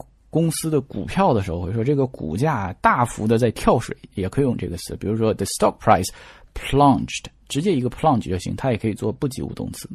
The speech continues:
啊，所以就 plunged 就可以了。那么放在这个句子里叫 plunging into the planet atmosphere，在这里这个大气这个词读的时候一定要注意啊，你要读好的时候，这个 at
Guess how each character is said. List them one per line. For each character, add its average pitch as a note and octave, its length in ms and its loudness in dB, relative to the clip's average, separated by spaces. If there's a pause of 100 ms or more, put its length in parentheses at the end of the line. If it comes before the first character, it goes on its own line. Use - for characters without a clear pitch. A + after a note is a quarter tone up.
啊， - 240 -8
所 - 140 -6
以 - 20 -4
就 - 120 -10
plunged - 500 -2
就 - 100 -10
可 - 160 -8
以 - 60 -4
了。 - 160 -10 (500)
那 D3+ 100 0
么 D#3 120 4
放 G3 120 6
在 F3 160 6 (140)
这 F#3 100 0
个 D#3 80 2
句 D#3 140 0
子 B2 100 0
里 G2 140 0
叫 - 120 0
plunging D#3 520 0
into C3 320 4
the A#2 100 2 (120)
planet D3 400 2 (720)
atmosphere， A#2 600 2 (440)
在 G#3+ 100 4
这 B3 140 4
里 G#2 100 0
这 G#2+ 100 -4
个 B2+ 120 0
大 E3 240 0
气 - 260 0
这 A2 100 0
个 E2 100 -4
词 - 220 -10 (120)
读 A2 180 0
的 F#3+ 140 6
时 G#2+ 120 0
候 F#2+ 140 -2
一 F2+ 80 -2
定 C#3+ 100 2
要 C#3 60 4
注 G#2 240 -2
意 - 160 -10 (140)
啊， - 200 -10
你 A#2 120 2
要 D3+ 180 4
读 D#3 180 2
好 - 400 -4
的 B2 120 2
时 C#3 100 -2
候， F2+ 140 -2
这 C#3+ 120 -2
个 - 200 -2
at F#3 180 2